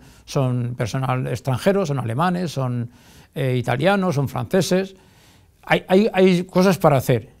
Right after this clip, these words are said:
y hay cosas para atraer, y por eso, mm, pensamos que, que ahora en estos momentos, con las comunicaciones ya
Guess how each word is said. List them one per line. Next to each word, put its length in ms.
y 100
hay 140
cosas 260
para 260
atraer, 480
y 60
por 200
eso, 280
mm, 560
pensamos 400
que, 260
que 160
ahora 140
en 40
estos 160
momentos, 300
con 140
las 100
comunicaciones 760
ya 420